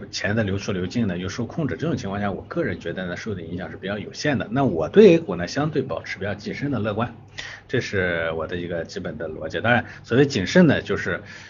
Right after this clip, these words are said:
呃，毕竟 A 股呢走过了前端的那个，呃，这个，这个叫，叫，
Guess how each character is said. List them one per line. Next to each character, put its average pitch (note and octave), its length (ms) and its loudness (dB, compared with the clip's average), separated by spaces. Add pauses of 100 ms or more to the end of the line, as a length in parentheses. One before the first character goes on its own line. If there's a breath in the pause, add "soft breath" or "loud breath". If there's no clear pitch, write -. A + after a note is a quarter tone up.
(140 loud breath)
呃， F#2+ 260 -2
毕 F#2+ 180 10
竟 B2+ 200 8
A B2+ 120 6
股 G#2 160 0
呢 F2 120 -2
走 D#2+ 180 -2
过 A#2 220 2
了 F2 100 0
前 F2+ 260 -4
端 G#2 240 2
的 F#2 200 -4
那 E2+ 220 -6
个， D#2+ 380 -4 (400 loud breath)
呃， E2 380 -2
这 E2 220 -6
个， D#2 260 0
这 E2+ 140 -8
个 D#2+ 100 -4
叫， D#2+ 160 -4 (200)
叫， E2 120 -6